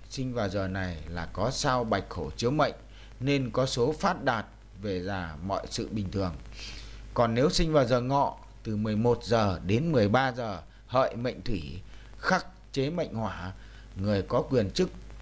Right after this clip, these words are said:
tuy nổi danh nhưng lại dễ bị hao tiền tốn của, và có số làm quan nhưng không giàu. Còn nếu sinh vào giờ Mùi là từ mười ba giờ đến mười lăm giờ, Mùi thì mệnh Thổ,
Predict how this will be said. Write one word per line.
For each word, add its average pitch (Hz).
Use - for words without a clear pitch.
tuy 175
nổi 107
danh 151
nhưng 147
lại 107
dễ 143
bị 147
hao 143
tiền 101
tốn 131
của, 98
và 85
có -
số 123
làm 101
quan 131
nhưng 151
không 139
giàu. 104
Còn 120
nếu 131
sinh 156
vào 139
giờ 123
Mùi 127
là 98
từ 101
mười 107
ba 131
giờ 113
đến 113
mười 120
lăm 131
giờ, 107
Mùi 120
thì 107
mệnh 107
Thổ, 92